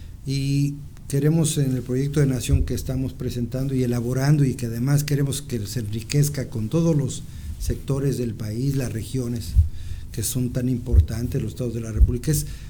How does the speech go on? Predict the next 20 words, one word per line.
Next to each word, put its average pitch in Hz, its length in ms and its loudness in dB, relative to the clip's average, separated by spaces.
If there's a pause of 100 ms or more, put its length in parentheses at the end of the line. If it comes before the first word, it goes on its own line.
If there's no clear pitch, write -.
(140)
poner 170 320 8
en 175 120 6
la 151 80 2
mesa 147 400 6 (300)
del 120 180 -4
debate 113 540 -6 (680)
que 135 120 0
nuestro 139 280 2
federalismo, 139 760 2
tal 147 240 4
como 123 240 -2
se 113 120 -6
concibió 117 460 -2
en 143 100 4
el 131 80 0
siglo 135 300 -2
diecinueve, 107 720 -6 (560)
ya 131 120 2
es 151 140 4
obsoleto 143 680 -2